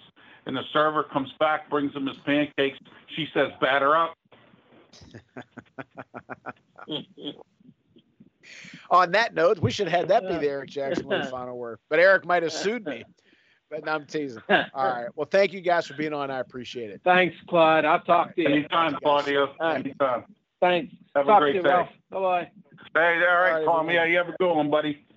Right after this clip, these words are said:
Speaker 1: Thank you.
Speaker 2: All right.
Speaker 3: You too.
Speaker 2: All right,
Speaker 3: Bye-bye.
Speaker 2: everyone.
Speaker 3: Bye.
Speaker 2: I hope you enjoyed that. <clears throat> That was a lot of fun.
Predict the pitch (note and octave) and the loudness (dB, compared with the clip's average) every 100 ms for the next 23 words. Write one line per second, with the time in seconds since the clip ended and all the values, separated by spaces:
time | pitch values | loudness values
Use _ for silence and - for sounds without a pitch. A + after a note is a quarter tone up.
0 | _ - D#3 C#3 C3 D3+ F#3 E3 E3 C3+ | _ -2 0 0 -2 -2 -8 -8 -8 -6
1 | D3 D3 C#3+ C#3 C#3 C3+ D3+ C#3 - D3 | -4 -2 -4 -6 -12 -12 -2 -2 -2 -8
2 | D3 C#3 - D3 C#3+ C#3 D3 D3+ _ - | -14 -14 -10 -8 -8 -10 -10 -10 _ -18
3 | - C#3+ A2 B2+ A#2+ C3 B2+ - C3+ C3 | -16 -16 -10 -10 -6 -6 -6 -8 -4 -4
4 | B2+ | -6